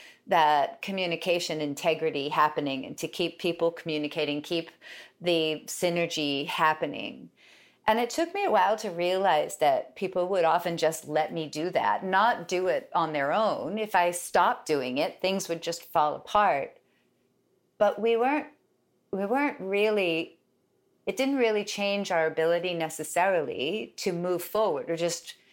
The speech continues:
having, you know, in-, investing all the communication energy and the rock slides back down, investing all the communication energy, rock slides back down. We start all over again. You know, we,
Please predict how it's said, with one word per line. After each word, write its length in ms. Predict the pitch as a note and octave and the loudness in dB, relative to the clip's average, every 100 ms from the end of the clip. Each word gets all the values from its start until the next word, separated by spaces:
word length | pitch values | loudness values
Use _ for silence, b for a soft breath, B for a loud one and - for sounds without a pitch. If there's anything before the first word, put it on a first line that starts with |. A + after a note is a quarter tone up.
| b | b
having, 600 | - D3+ D3+ D#3+ D#3+ D#3+ D3+ | -2 2 2 2 0 -2 -4
you 80 | D#3 | -2
know, 160 | C#3+ C#3 _ _ | -2 -2 _ _
in-, 260 | F3 D#3 D#3 - | -4 -2 -4 -6
investing 520 | D#3+ F3 G3 A3+ G3 | 2 4 4 0 2
all 140 | F#3+ | 2
the 80 | F#3 | 2
communication 720 | F#3 F#3 F3+ F3 G#3 F#3+ G3+ | -2 -4 -4 0 0 2 0
energy 540 | F#3+ F#3 F#3 F#3 F3+ F3+ | 0 0 0 2 4 4
and 100 | F3 | 4
the 60 | |
rock 240 | D3+ C#3+ - | 4 4 4
slides 280 | D3 D#3+ | 4 4
back 260 | D3+ D#3 E3 | 4 2 4
down, 300 | D3 C3+ C3 | 2 2 0
investing 400 | C#3+ F#3+ G3+ F3 | 2 2 2 -2
all 80 | F3 | 0
the 80 | F#3 | 0
communication 580 | G3+ G3+ G3+ A3 A3 | 2 2 4 4 4
energy, 380 | G#3 G#3 G3+ G3+ | 0 2 2 4
rock 220 | E3+ D#3+ | 4 4
slides 260 | - D#3 D#3 | 4 2 4
back 200 | D#3 D#3 | 2 2
down. 200 | D3+ D3 | 2 0
We 80 | C#3+ | -2
start 340 | - F3 F3 | 4 6 6
all 180 | F3 E3+ | 6 4
over 280 | D3+ D3 D#3 | 2 2 -2
again. 440 | C#3+ C3+ A#2+ C#3 | 0 -2 -2 -6
You 80 | E3 | -2
know, 160 | D3+ C#3+ | 0 0
we, 220 | D#3 | -2